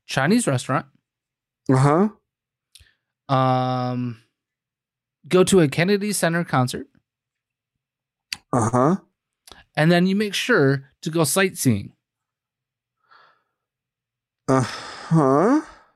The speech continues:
Speaker 1: So in other words, hear me out on this, Pat.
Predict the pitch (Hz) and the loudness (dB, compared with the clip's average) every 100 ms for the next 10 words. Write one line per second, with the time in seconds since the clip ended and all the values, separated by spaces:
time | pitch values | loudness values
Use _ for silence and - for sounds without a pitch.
0 | _ _ _ _ _ _ _ _ _ _ | _ _ _ _ _ _ _ _ _ _
1 | _ _ _ - 226 226 220 277 311 226 | _ _ _ 0 4 4 2 0 2 2
2 | 120 107 120 - - _ _ _ _ _ | 0 -4 -10 -14 -16 _ _ _ _ _
3 | _ _ _ _ _ - 147 208 226 208 | _ _ _ _ _ -2 2 4 4 2
4 | 175 113 110 - 87 - | 0 0 -6 -10 -12 -14